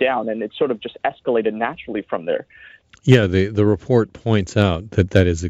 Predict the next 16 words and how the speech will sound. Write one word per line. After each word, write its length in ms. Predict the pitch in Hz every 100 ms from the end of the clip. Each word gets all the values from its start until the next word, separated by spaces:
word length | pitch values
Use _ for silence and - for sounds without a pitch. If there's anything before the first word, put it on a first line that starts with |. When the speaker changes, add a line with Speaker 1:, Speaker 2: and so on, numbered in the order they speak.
| -
Speaker 2:
precisely 520 | - - 117 - 95
what 180 | 82 76
happened. 420 | 82 76 82 78
So 240 | - 87 - _ _ _ -
to 100 | -
just 180 | 95 113
take 300 | - 135 -
you 100 | 110
through 300 | - - 104
what 220 | 92 92
the 100 | -
report 520 | 87 82 - 95 80
tells 360 | - 107 101 87
us 220 | 82 -
is 200 | - 90
it, 160 | 98